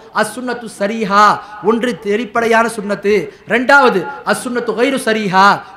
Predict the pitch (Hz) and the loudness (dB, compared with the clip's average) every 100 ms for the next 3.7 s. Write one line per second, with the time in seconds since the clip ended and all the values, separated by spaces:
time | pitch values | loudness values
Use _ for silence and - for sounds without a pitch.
0 | 196 240 240 202 240 262 254 247 240 226 | -4 0 0 2 4 4 4 4 2 0
1 | 196 196 214 208 143 - - 196 226 285 | -4 -4 0 0 0 -10 -6 2 4 4
2 | 277 269 247 233 220 214 214 214 302 302 | 4 6 4 2 -2 -6 -2 2 2 2
3 | - - 220 262 285 254 | -8 -10 -6 -4 0 2